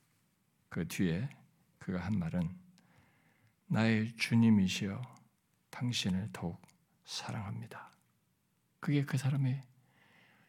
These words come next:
혀가 온전한 상태에서 한 마지막 말이라고 합니다. 예수 그리스도가 누구이고 우리를 위해 그가 행하신 것이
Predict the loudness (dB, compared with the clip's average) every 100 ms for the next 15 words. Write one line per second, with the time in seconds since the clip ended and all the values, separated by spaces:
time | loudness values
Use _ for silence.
0 | _ 0 4 6 6 6 6 6 4 0
1 | 0 0 -2 -2 -2 -2 0 -4 -6 -8
2 | -10 -14 -14 -14 -16 -16 -20 -20 _ _
3 | _ _ _ _ _ _ -20 -18 -18 -18
4 | -20 -20 -20 _ 4 6 6 4 4 2
5 | 2 0 0 -2 0 -2 0 -2 -2 -6
6 | -8 -8 -16 -20 _ -20 -20 _ _ _
7 | _ _ _ 4 6 8 6 6 2 2
8 | 2 6 6 6 4 4 2 0 0